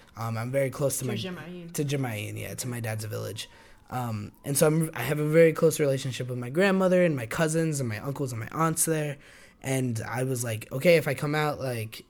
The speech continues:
Speaker 1: it was like, I honestly, like, cried for, like, a week because,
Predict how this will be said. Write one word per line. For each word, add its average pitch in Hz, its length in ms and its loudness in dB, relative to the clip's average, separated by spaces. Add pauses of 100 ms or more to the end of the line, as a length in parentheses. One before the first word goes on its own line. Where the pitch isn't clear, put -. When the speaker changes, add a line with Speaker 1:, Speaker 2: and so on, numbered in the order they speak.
Speaker 1:
it 151 80 -2
was 160 140 2
like, 151 300 2
I 160 140 4
honestly, 165 500 4
like, 120 260 0
cried 107 540 -6
for, 113 220 -8
like, 110 220 -8
a 110 80 -6
week 113 440 -8
because, 117 400 -12